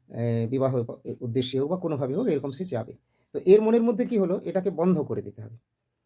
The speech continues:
কী করে বন্ধ করব? না, জানে যে ওই, ওই ভদ্রলোক একটু আর কি মানে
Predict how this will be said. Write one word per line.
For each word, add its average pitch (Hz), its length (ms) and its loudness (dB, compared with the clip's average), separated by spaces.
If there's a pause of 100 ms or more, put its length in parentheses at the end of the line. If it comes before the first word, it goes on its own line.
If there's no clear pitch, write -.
(680)
কী 202 80 -2
করে 220 160 8
বন্ধ 220 220 2
করব? 233 420 -2
না, 165 100 -2
জানে 190 300 4
যে 214 160 0 (100)
ওই, 202 320 0 (720)
ওই 165 80 -2
ভদ্রলোক 196 380 4
একটু 208 240 2
আর 180 120 2
কি 240 300 -6
মানে 151 420 -8